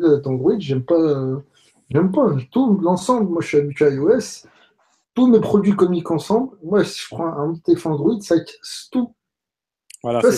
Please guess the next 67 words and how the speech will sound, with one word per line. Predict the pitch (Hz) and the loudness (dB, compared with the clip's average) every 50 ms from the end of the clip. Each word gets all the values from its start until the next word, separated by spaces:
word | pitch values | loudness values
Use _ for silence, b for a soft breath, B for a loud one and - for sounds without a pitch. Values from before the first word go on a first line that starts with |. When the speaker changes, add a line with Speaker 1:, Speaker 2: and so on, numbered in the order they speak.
| - 196 | 2 0
Speaker 1:
c'est | |
comme | - 269 269 277 247 | 0 2 2 2 4
Speaker 2:
c'est, | 220 214 202 | 4 4 4
Speaker 1:
une | 202 196 190 185 | 2 0 0 -2
chaîne, | 185 - - 262 220 185 | 0 2 4 4 4 4
Speaker 2:
c'est | 160 | 2
Speaker 1:
en | 160 | -2
Speaker 2:
ça | 160 - 214 | 0 2 2
Speaker 1:
fait. | - 143 | 2 4
Speaker 2:
que, | 190 165 160 156 | 2 2 2 2
c'est | - 160 | -2 -2
ça | - - 214 | 0 0 0
que | 196 190 160 | 2 2 0
je | 143 | 0
voulais | 143 143 139 131 | 0 -2 -4 -6
que | - | -8
tu | - 139 | -12 -16
dises, | 127 127 123 - | -14 -12 -12 -12
tu | - - 117 | -10 -10 -10
vois, | 117 113 | -10 -10
parce | - - - - | -12 -16 -18 -16
que | - 117 | -14 -12
bon. | 117 123 120 113 107 104 104 98 - 120 _ _ _ b b b b b b b b b b _ _ _ - | -12 -10 -10 -12 -12 -14 -18 -20 -20 _ _ _ _ b b b b b b b b b b _ _ _ 0
Speaker 1:
Oui, | 240 320 240 | 2 2 2
c'est | - - 170 143 | 2 0 -4 -4
surtout | - 170 - - - 180 | -4 -4 -4 -4 -4 -4
pour | 139 - 202 - - | -2 0 -2 -2 2
ça, | - 320 302 277 220 | 4 4 6 6 4
mais | 180 160 156 151 | 4 4 4 4
Speaker 2:
Là, | 151 170 175 | 4 4 2
Speaker 1:
si | - - | 2 2
Speaker 2:
c'est | 156 | 2
Speaker 1:
je | 143 | 2
veux | 127 | 4
Speaker 2:
vraiment | 143 156 180 175 180 | 4 2 4 4 4
Speaker 1:
choisir | 185 190 147 143 143 | 4 4 6 4 2
Speaker 2:
le, | 143 | 2
pas, | - 180 185 175 | 2 2 0 2
pas | 180 - 180 | 2 0 0
vraiment | 160 139 143 147 160 175 | 0 0 0 0 2 2
le | 165 139 | 2 2
délire, | 123 131 131 139 170 175 - | 2 2 2 2 2 0 -2
c'est | - - 127 | -2 -4 0
d'avoir | 123 123 135 147 151 | 0 2 2 2 2
l'écosystème, | 139 135 131 147 131 - - 127 - - - 160 165 160 139 | 0 0 -2 -2 -4 -4 -6 -12 -8 -2 0 0 0 0 -2
euh, | 127 123 120 120 117 117 | -4 -4 -4 -4 -6 -6
tout | - - 147 135 | -8 -12 -16 -12
qui | 127 - | -8 -4
va | 135 127 | -2 -2
ensemble, | 123 127 - - 143 123 113 | -2 -2 -2 -4 -4 -6 -6
quoi. | - 113 101 - _ _ _ | -10 -12 -18 -18 _ _ _
Speaker 1:
Tout | - 285 320 320 | -4 -2 0 2
est | |
Apple | 269 226 - - 269 | 2 2 0 -2 -6
chez | 202 - - 240 | -6 -4 -4 -4
moi, | 240 233 208 | -2 0 0
les | 190 202 202 190 | 0 0 0 -2
écouteurs, | 226 196 - - 202 - 202 190 165 | -2 -6 -8 -12 -6 -2 0 0 2
Speaker 2:
Voilà. | 160 175 202 | 2 2 0
Speaker 1:
le | 214 | 0
Mac, | 202 190 175 160 - - | 0 0 -2 -2 -4 -6
l'iPhone, | 175 190 202 202 202 - - 196 180 175 160 160 160 | -10 -8 -8 -8 -8 -8 -8 -6 -6 -4 -6 -6 -6
l'iPad, | 180 190 185 - - 180 175 160 143 147 | -4 -6 -6 -4 -4 -2 -2 -2 -2 -4
le, | 151 156 151 147 | -2 0 0 2
l'Apple | 165 185 175 - - 196 196 | 0 0 -2 0 2 2 4
Watch, | 196 190 185 170 156 151 156 - - - 156 | 4 4 4 4 2 2 -2 -6 -12 -6 0
euh, | 147 147 143 143 143 147 147 147 147 143 143 139 | 2 4 6 6 6 6 6 4 2 2 0 -2